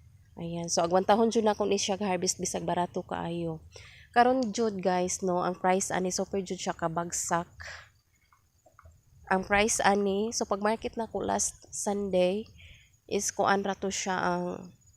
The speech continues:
dawat sa akong suki, tag singkwenta ra gid taon to, guys, ang kilo. So, imagine na gagmay kaayo, dugay jud kay na to paabuton ang usa ka kilo ani, guys, no. Pero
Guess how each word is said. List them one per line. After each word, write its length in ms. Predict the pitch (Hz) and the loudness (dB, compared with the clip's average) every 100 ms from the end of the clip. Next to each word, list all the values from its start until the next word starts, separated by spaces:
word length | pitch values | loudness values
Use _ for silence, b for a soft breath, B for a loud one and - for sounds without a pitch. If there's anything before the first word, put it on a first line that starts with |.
| _ 185 | _ 2
dawat 240 | 190 202 | 4 4
sa 80 | 202 | 2
akong 160 | 185 | 0
suki, 320 | 185 180 180 185 | -2 -2 -2 -4
tag 80 | |
singkwenta 560 | - 196 196 196 202 196 | -2 -2 0 0 4 4
ra 80 | 185 | 2
gid 160 | 175 | 0
taon 160 | 175 175 | 0 0
to, 80 | 170 | 0
guys, 240 | 170 - | -2 -2
ang 160 | 170 - | -4 -2
kilo. 400 | 175 165 160 - B B B B - | -2 0 -2 -4 B B B B 2
So, 80 | |
imagine 480 | 208 208 196 226 226 | 4 4 2 2 2
na 80 | 202 | 2
gagmay 400 | 202 190 202 208 | 0 2 2 2
kaayo, 400 | 208 190 190 190 180 | 2 2 2 0 -2
dugay 320 | 185 196 196 | 0 2 2
jud 160 | 202 190 | 0 -2
kay 160 | 180 | -2
na 80 | 180 | -2
to 160 | 180 165 | -4 -2
paabuton 480 | - 170 - 180 | -4 -4 -4 -4
ang 160 | - 170 | -4 -6
usa 160 | 190 - | -6 -6
ka 160 | 165 | -8
kilo 320 | - 175 170 | -8 -8 -6
ani, 160 | 170 165 | -6 -6
guys, 320 | 165 160 - | -6 -8 -6
no. 160 | 160 165 - B B B B _ - | -6 -8 -14 B B B B _ -2
Pero 480 | 180 175 170 165 | 0 0 -2 -4